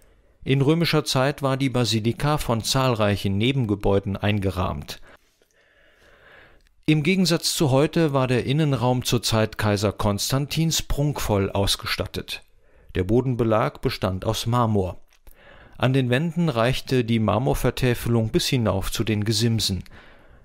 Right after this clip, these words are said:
Darüber zierten Fresken und Stuck die Wände. Fußboden und Wände waren beheizbar.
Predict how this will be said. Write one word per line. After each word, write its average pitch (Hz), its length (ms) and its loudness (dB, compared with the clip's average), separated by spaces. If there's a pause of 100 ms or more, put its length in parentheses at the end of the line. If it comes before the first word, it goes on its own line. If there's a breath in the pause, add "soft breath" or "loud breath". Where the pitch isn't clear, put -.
Darüber 107 520 2
zierten 127 440 0
Fresken 113 600 -2
und 139 180 -4
Stuck - 340 -4
die 101 140 0
Wände. 90 320 -4 (760)
Fußboden 127 760 0
und 110 240 0
Wände 101 340 0
waren 101 300 0
beheizbar. 131 640 -2